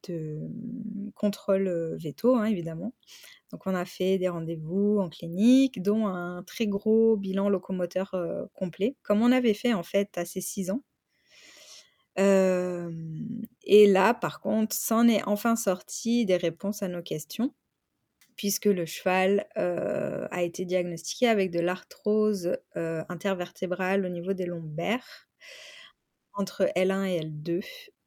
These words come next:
heu, qui explique, heu, les petites dissymétries de fonctionnement, heu, notamment au trot, et, heu, le fait qu'il ait toujours eu du mal à supporter quelqu'un au trot assis, puisque c'est vraiment placé, heu, à l'arrière de la selle.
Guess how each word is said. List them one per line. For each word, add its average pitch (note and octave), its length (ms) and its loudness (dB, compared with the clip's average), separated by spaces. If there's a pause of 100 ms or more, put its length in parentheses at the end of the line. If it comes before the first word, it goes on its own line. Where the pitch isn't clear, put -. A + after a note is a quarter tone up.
(160)
heu, F#3 680 -4 (140)
qui A#3+ 200 4
explique, - 760 0 (120)
heu, F#3 140 4
les F3+ 160 -2
petites F3+ 380 -6
dissymétries G3 880 -4
de G3 140 -2
fonctionnement, F3+ 960 -6
heu, E3+ 180 -4
notamment F#3 540 -6
au D#3 100 -4
trot, - 440 -2 (560)
et, A3 420 4
heu, F#3 140 2
le F3 140 -2
fait A#3+ 480 4
qu'il F3+ 260 -6
ait D#3 80 -6
toujours G#3+ 340 -2
eu G#3+ 80 0
du F3 140 -6
mal G3+ 180 2
à F#3+ 60 2
supporter - 680 2 (440)
quelqu'un G#3 340 0
au F#3+ 60 2
trot F#3+ 220 -2
assis, - 600 -6 (120)
puisque - 200 -10
c'est E3+ 140 -6
vraiment F3+ 300 0
placé, F#3+ 680 2
heu, D#2+ 720 -2
à - 60 -6
l'arrière E3+ 260 -4
de E3 80 -4
la D#3 120 -6
selle. G#3 320 -6